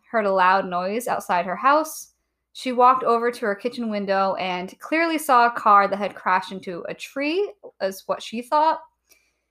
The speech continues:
This was on Route one twelve in Haverhill, New Hampshire. At seven twenty-seven P M, Faith Westman called police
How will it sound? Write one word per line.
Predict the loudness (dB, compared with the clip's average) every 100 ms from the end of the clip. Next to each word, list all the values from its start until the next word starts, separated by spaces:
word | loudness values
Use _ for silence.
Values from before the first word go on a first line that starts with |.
| _ -6
This | -6
was | 2
on | 4 4
Route | 2 0
one | 0 0
twelve | -2 -2 4 6 6 2 -2
in | -6
Haverhill, | -4 -4 -4
New | -2
Hampshire. | -4 -4 -2 -2 -4 _ _ _ _ _ _ _ _ -2
At | -2 2
seven | 0 0
twenty-seven | -2 -2 -2 2 2 0
P | -6 -4
M, | -2 -2 -4
Faith | -6 -4 -4 -2
Westman | 0 0 -2 -6 -6 -4
called | 0 0 0
police | -4 -4 -4 -8